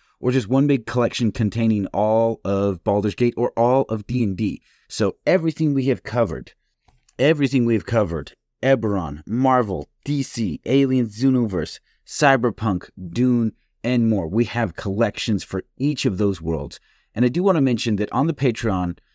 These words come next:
the only thing behind the subscription is the Treasure Room content. Anything that has been released in the podcast for free is still free there. It is just a better organization of the information that the podcast app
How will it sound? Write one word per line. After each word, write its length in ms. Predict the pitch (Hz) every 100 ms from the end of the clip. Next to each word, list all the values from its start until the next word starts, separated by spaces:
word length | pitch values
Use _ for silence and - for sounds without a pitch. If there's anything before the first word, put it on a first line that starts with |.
| _ -
the 160 | 113
only 380 | 143 170 165 143
thing 480 | - 127 120 117 110 _ _ - 104
behind 440 | 104 - 127 120
the 60 | 110
subscription 680 | 98 90 - 143 - 151 131 -
is 220 | 131 107
the 100 | 107
Treasure 380 | - 117 98 90
Room 180 | 90 82
content. 720 | - 80 82 - 78 - - _
Anything 500 | 139 175 165 151 135
that 140 | 123 92
has 160 | 113
been 180 | 95 104
released 460 | 95 101 120 120 -
in 100 | 127
the 80 |
podcast 440 | 117 117 101 113 104
for 120 | 90
free 220 | - 98
is 160 | - -
still 340 | - 139 147
free 220 | 135 131
there. 280 | 107 107 101 -
It 100 | 104
is 100 | 90
just 300 | 95 - -
a 80 | 92
better 460 | 76 127 123 123
organization 800 | - 107 98 87 78 87 - 104 104
of 120 | 90
the 120 | 90
information 680 | 85 90 87 107 - 113 98
that 160 | 95 -
the 100 | -
podcast 640 | 98 117 113 - 104 95 87
app 240 | 90 -